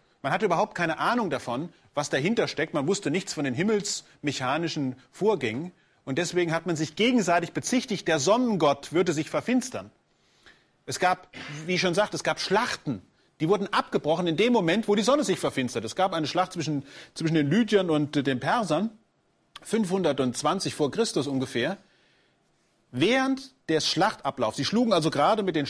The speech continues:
Keulen und, und, äh, mit den Schwertern auf sich ein, verfinsterte sich die Sonne und beide Parteien rasten davon, weil sie gedacht haben, um Gottes Willen, wir haben die Götter erzürnt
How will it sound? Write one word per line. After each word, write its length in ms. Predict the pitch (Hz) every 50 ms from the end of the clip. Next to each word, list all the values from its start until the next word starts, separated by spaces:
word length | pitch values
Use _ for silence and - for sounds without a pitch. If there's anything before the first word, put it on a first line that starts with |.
| - -
Keulen 360 | - 160 151 170 202 220 220 208
und, 240 | - 165 160 156
und, 300 | 151 156 143 139 131 143
äh, 180 | 143 131 127 127 - - - _ -
mit 120 | 151 151
den 100 | 156 147
Schwertern 360 | 127 - 151 180 202 208 196
auf 120 | 165 156 -
sich 160 | 147 131 160
ein, 140 | 185 196 196
verfinsterte 480 | 196 165 - 220 220 - 208 175 160
sich 120 | 147 175 -
die 100 | - 143
Sonne 280 | 123 170 190 208 202 - - - -
und 220 | 180 180 - -
beide 260 | 165 196 247 269 254
Parteien 460 | 262 - 175 - 147 170 196 214 190
rasten 540 | 147 127 156 170 220 269 269 - - - 202
davon, 460 | 185 160 - - 151 143 190 247 254 - - - - _ -
weil 160 | 156 170 156
sie 80 | 185 170
gedacht 300 | 175 190 208 208 - -
haben, 140 | 185 190 185
um 120 | 165 147
Gottes 320 | 202 214 214 220 151 151
Willen, 280 | 147 165 185 202 208 202 - - _ - -
wir 120 | 143 147 143
haben 140 | 156 175
die 120 | 156 143 -
Götter 260 | 180 185 185 - 147
erzürnt 580 | 117 117 117 - - 135 139 165 180 - -